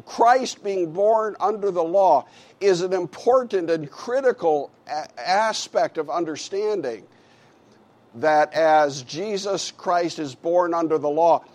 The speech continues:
he lived his entire life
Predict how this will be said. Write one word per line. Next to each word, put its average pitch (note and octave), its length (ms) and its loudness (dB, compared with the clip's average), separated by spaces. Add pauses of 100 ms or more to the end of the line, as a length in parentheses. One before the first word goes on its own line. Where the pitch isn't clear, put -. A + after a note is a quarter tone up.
(240)
he G#3 220 -2
lived A3 600 6
his F3 260 -6
entire G3+ 720 -2
life E3+ 720 2